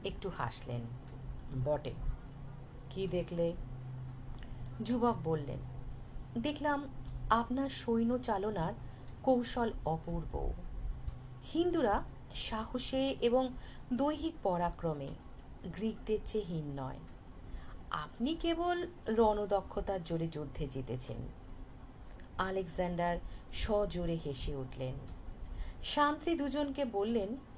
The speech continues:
তোমরা বন্দির হাতের বাঁধন খুলে দাও।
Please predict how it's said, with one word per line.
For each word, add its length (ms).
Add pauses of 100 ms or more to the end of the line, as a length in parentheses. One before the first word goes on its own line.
(400)
তোমরা 300
বন্দির 440
হাতের 400
বাঁধন 380 (120)
খুলে 220
দাও। 260